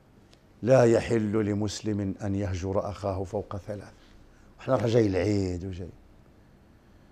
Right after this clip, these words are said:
فيعرض هذا ويعرض هذا،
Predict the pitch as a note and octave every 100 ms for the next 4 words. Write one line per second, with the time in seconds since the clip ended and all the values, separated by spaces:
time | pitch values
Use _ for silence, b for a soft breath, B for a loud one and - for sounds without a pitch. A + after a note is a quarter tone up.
0 | - - C3 C3 A#2+ B2 A2 A2 A2+ A#2
1 | G2+ G2+ G2+ G#2 G2 G2+ G2+ G2 G#2 G2
2 | F2